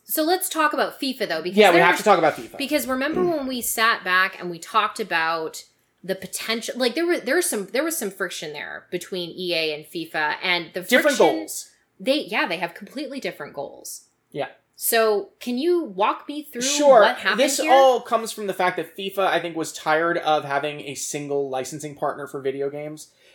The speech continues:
Speaker 2: and wanted to have opportunities for more money. And at the same time, E A is looking at this and going, "Okay, well, we're not gonna pay you nearly as much for the license if it's not exclusive."
Speaker 1: Exactly.
Speaker 2: And,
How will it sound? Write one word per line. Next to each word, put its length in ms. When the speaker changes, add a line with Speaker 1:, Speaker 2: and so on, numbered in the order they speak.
Speaker 2:
and 160
wanted 280
to 380
have 380
opportunities 580
for 140
more 180
money. 280
And 100
at 60
the 60
same 220
time, 240
E 140
A 60
is 120
looking 220
at 60
this 160
and 60
going, 200
"Okay, 580
well, 140
we're 120
not 120
gonna 140
pay 200
you 160
nearly 340
as 120
much 180
for 140
the 60
license 400
if 100
it's 140
not 160
exclusive." 540
Speaker 1:
Exactly. 580
Speaker 2:
And, 540